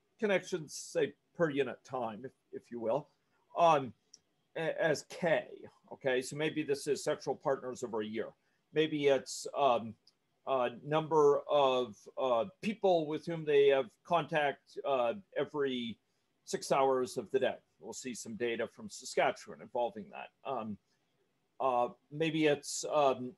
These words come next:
the number of connections, um, uh, with whom they share needles, uh, every,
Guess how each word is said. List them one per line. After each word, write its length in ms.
the 100
number 460
of 280
connections, 1000
um, 400
uh, 320
with 220
whom 400
they 380
share 280
needles, 920
uh, 300
every, 600